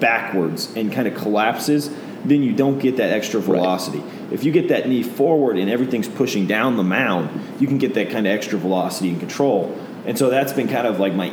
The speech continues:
Speaker 1: emphasis this fall. And one of the guys who did such a phenomenal job with that was Nolan Ryan. So you go back and, and watch those
Speaker 2: Right.
Speaker 1: old tape, and I kinda, you know, on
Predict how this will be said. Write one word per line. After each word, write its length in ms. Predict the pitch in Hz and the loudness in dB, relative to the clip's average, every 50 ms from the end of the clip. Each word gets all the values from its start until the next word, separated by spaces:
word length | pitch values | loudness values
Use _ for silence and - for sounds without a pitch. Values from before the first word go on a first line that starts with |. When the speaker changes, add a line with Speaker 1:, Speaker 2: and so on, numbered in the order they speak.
| - | -2
Speaker 1:
emphasis 460 | 147 156 147 131 - - - 101 - - | -2 0 0 0 -2 -2 -2 -2 -2 -2
this 220 | 98 95 - - | -2 -2 -2 -4
fall. 580 | - - 143 156 147 113 101 92 90 - - - - - - - | -2 0 2 2 4 2 2 0 -2 -4 -6 -8 -10 -12 -8 -4
And 140 | 104 113 117 | -4 0 0
one 100 | 139 156 | 2 2
of 60 | 147 | 2
the 60 | 135 | 4
guys 260 | - 117 110 107 98 | 4 4 2 2 0
who 100 | - 104 | 0 -2
did 220 | 90 82 95 87 - | 0 0 0 0 0
such 280 | - - - 151 - | -2 0 0 0 0
a 40 | - | -2
phenomenal 320 | - 113 104 95 90 85 90 | -2 -2 -2 0 0 0 0
job 220 | 87 110 123 127 | 2 2 2 2
with 80 | 117 - | 0 0
that 140 | 92 90 78 | -2 -2 -2
was 120 | - - | -2 -2
Nolan 240 | 98 95 90 82 85 | -2 -2 0 0 0
Ryan. 280 | 90 107 110 90 - - - | 0 0 -2 -2 -4 -6 -4
So 100 | - 135 | -2 -2
you 60 | 135 | 2
go 120 | 131 143 123 | 2 4 4
back 300 | 113 120 120 117 - 120 | 4 2 2 2 2 0
and, 80 | 113 92 | -2 0
and 120 | 117 113 110 | 0 0 2
watch 200 | 110 107 - 107 | 2 2 0 0
those 120 | 104 95 | 0 2
Speaker 2:
Right. 80 | 95 87 | 2 2
Speaker 1:
old 80 | - | 2
tape, 280 | - 151 147 143 - - | 2 2 2 2 2 2
and 80 | 101 | 0
I 60 | 95 92 | 0 0
kinda, 280 | - 104 95 87 82 - - - - - - - - - | 0 -2 -2 -2 -4 -6 -10 -12 -14 -14 -14 -14 -8 -4
you 100 | 98 107 | -2 0
know, 100 | 101 87 | 0 0
on 120 | 92 95 | 0 0